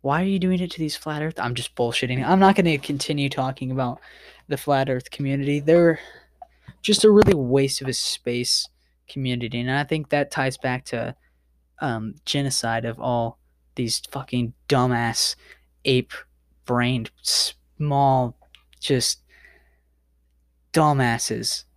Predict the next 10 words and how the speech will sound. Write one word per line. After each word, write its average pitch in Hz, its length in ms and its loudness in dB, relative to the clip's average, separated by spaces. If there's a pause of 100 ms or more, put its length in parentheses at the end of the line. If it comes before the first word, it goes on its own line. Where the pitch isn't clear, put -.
(220)
that 127 260 0 (220)
exist 151 680 -2
within 147 420 0
us 127 240 0
upon 139 400 -2
this 123 220 -2
earth. 139 420 -2
And 127 300 -2 (460)
they're 185 400 4 (160)
reproducing. 160 840 2